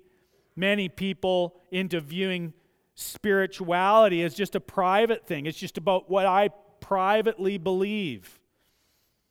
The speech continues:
Many governments today, they're very happy if Christians believe whatever they want in private, so long as they give homage to Caesar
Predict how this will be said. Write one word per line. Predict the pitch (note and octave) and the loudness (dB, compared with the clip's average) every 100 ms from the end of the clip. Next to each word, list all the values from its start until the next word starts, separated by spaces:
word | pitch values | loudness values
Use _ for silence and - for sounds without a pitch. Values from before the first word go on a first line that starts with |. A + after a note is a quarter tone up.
| _ _ _ _ | _ _ _ _
Many | F3 G3 | -4 -4
governments | D3+ E3+ F#3 G3 F#3+ F3 | 0 0 2 0 -4 -6
today, | - F3 F3 G3+ | -6 -2 0 2
they're | F#3 | 0
very | E3+ F#3 F#3 E3+ | -2 -2 -2 -2
happy | F3+ G#3+ C4 - E3+ F2 _ _ _ _ _ _ | 0 2 2 0 -8 -8 _ _ _ _ _ _
if | E3+ - | -8 -8
Christians | - A#3+ A#3 - - G3 F#3+ | -2 2 2 -2 -6 -4 -6
believe | C#3 F3 E3+ F#3 G#3 G#3 G#3 - - _ | -6 -4 -4 -4 -4 -4 -4 -8 -18 _
whatever | - F3 F#3+ G3+ G3+ | -6 0 2 2 2
they | F#3+ | 0
want | F3 F3+ F3+ F#3 | -2 -2 -2 -4
in | F3 F3 | -8 -8
private, | - F#3 F#3+ G3+ E3+ G#2+ - _ _ _ _ | -4 2 4 4 2 -6 -14 _ _ _ _
so | - - E3+ | -12 -6 -4
long | E3 E3+ F3 | -2 -4 -4
as | E3+ C#3+ | -6 -6
they | E3 | -6
give | D3 D#3+ | -4 -6
homage | C#3+ E3 D#3+ D#3+ D3+ - | -4 -4 -4 -6 -10 -12
to | D#3 | -14
Caesar | C3+ - D3 C#3+ C#3+ D3 | -12 -10 -10 -10 -8 -10